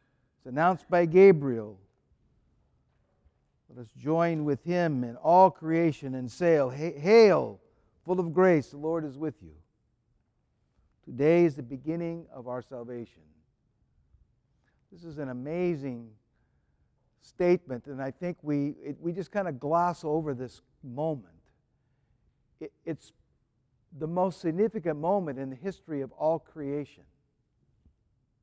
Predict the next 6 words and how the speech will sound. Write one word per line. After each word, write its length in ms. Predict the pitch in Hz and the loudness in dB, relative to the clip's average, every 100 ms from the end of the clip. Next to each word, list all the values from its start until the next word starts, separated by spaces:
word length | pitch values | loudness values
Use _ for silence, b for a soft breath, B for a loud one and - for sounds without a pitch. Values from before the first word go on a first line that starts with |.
| _ _ _ _ _ _ _ _ _ _ _ _ _ _ _ _ _ _ _ _ _ _ _ _ _ _ _ _ _ _ 131 | _ _ _ _ _ _ _ _ _ _ _ _ _ _ _ _ _ _ _ _ _ _ _ _ _ _ _ _ _ _ -10
Nothing 680 | 147 208 - 143 135 135 135 _ _ | 0 0 0 -10 -8 -16 -20 _ _
compares 440 | 151 131 170 147 | -16 -6 -2 -2
to 100 | - | -6
this. 260 | 107 78 _ _ _ _ _ _ _ _ - | -20 -20 _ _ _ _ _ _ _ _ -12
Nothing. 300 | 147 - _ _ _ _ _ _ _ _ _ _ _ _ _ | -12 -12 _ _ _ _ _ _ _ _ _ _ _ _ _
The 60 | _ | _